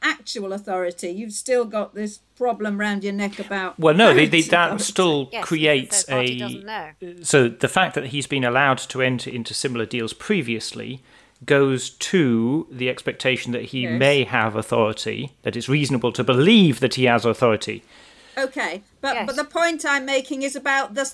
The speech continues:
Speaker 1: the size of the borrowing, tipped it into a different category of activity to which he did not have authority.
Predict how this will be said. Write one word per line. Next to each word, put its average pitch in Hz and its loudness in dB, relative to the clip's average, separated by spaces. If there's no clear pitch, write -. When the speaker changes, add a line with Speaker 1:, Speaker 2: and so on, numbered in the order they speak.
Speaker 1:
the 277 -6
size 269 -2
of 233 -10
the 247 -8
borrowing, 202 -4
tipped - -8
it 269 -6
into 254 -6
a 240 -2
different 220 -8
category 208 -4
of 214 -4
activity 220 -6
to 226 -10
which 269 -4
he 277 -6
did 233 -4
not 277 0
have 214 -4
authority. 196 -4